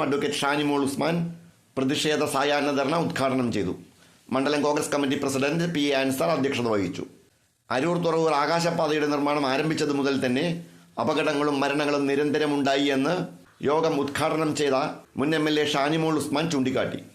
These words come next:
നിരവധി പേർ മരണമടയുകയും കുടുംബാംഗങ്ങൾ അനാഥരാവുകയും ഒട്ടനവധി പേർ ഗുരുതരമായ പരിക്കുകളേറ്റ് ചികിത്സയിൽ തുടരുകയും ചെയ്തിട്ടും കരാർ കമ്പനിയും ദേശീയപാത അതോറിറ്റിയും തികഞ്ഞ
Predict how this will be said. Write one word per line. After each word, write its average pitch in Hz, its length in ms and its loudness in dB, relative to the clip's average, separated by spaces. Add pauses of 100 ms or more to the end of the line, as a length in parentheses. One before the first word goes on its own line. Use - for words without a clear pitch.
(320)
നിരവധി 170 400 2
പേർ 156 220 2
മരണമടയുകയും 147 840 2 (340)
കുടുംബാംഗങ്ങൾ 156 540 2 (140)
അനാഥരാവുകയും 151 840 2 (840)
ഒട്ടനവധി 156 520 0
പേർ 151 120 2 (100)
ഗുരുതരമായ 165 580 0
പരിക്കുകളേറ്റ് 139 640 0
ചികിത്സയിൽ 147 420 0 (140)
തുടരുകയും 147 560 0
ചെയ്തിട്ടും 139 400 0 (720)
കരാർ 143 320 2
കമ്പനിയും 143 440 2 (160)
ദേശീയപാത 147 520 0 (100)
അതോറിറ്റിയും 139 540 0 (540)
തികഞ്ഞ 147 280 0